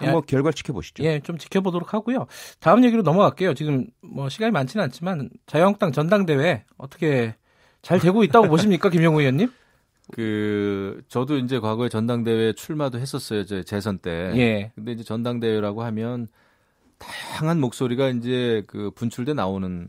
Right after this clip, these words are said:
Speaker 3: 그
Speaker 1: 예.
Speaker 3: 과정입니다. 그리고 새로운 지도부가 탄생된다고 하는 것은 정말 그 산고의 진통이죠. 산고죠, 산고.
Speaker 1: 예.
Speaker 3: 그래서 이제 여러 가지 그 어려움이 있습니다만은 그래도 어제 다행히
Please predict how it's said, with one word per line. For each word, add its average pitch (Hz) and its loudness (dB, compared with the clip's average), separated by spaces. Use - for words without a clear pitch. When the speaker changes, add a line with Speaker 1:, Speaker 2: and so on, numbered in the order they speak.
Speaker 3:
그 113 -8
Speaker 1:
예. 139 -4
Speaker 3:
과정입니다. 110 -2
그리고 107 -10
새로운 135 -6
지도부가 110 -4
탄생된다고 104 -4
하는 92 -6
것은 101 -8
정말 104 -6
그 107 -8
산고의 175 -2
진통이죠. 120 -4
산고죠, 170 0
산고. 135 -2
Speaker 1:
예. 117 2
Speaker 3:
그래서 113 -8
이제 117 -4
여러 107 0
가지 104 -4
그 98 -6
어려움이 104 -4
있습니다만은 104 -6
그래도 113 -4
어제 139 2
다행히 120 -2